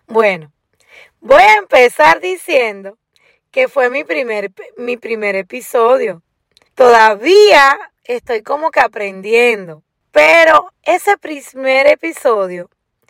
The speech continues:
si no lo escuchaste, te invito a que lo escuches.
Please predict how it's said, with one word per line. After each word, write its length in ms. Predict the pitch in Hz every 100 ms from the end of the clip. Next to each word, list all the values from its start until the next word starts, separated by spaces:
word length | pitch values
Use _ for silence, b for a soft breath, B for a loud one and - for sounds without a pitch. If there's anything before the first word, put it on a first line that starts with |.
| b b
si 200 | b -
no 120 | 233 247
lo 80 |
escuchaste, 640 | 277 - 339 285 214 202 -
te 100 | 262
invito 320 | 214 185 202
a 20 |
que 140 | 226 233
lo 60 |
escuches. 640 | 277 - 285 214 - 214